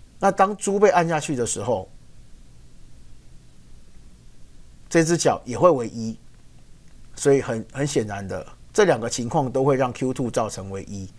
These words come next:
所以Q two就为一。那往上看，它也可以让上面那颗二极体导通，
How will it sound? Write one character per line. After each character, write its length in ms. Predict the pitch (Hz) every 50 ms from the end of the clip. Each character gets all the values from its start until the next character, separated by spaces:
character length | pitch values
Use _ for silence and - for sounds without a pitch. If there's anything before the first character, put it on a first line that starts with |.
| - - - -
所 160 | - - 95
以 40 | -
Q 180 | - 113 104
two 140 | - 117 104
就 180 | 92 104 95 92
为 140 | 92 90
一。 220 | - - 92 90 92 92 - - - - - - - - - - - - - - - - - - - -
那 100 | 214 214
往 180 | 185 147 117 110
上 200 | - 175 151 139
看， 300 | 135 156 156 123 98 - - - - - - - - - - -
它 140 | - 190 196
也 60 | 160
可 120 | 139 - 160
以 80 | 135
让 240 | 139 160 147 135 - - - - - - - -
上 180 | - 196 170
面 140 | 170 165 151
那 100 | 143 143
颗 120 | 143 156
二 100 | 147 156
极 120 | 139 131 120
体 120 | 117 113 101
导 220 | - 101 92 95
通， 260 | - 113 101 104 107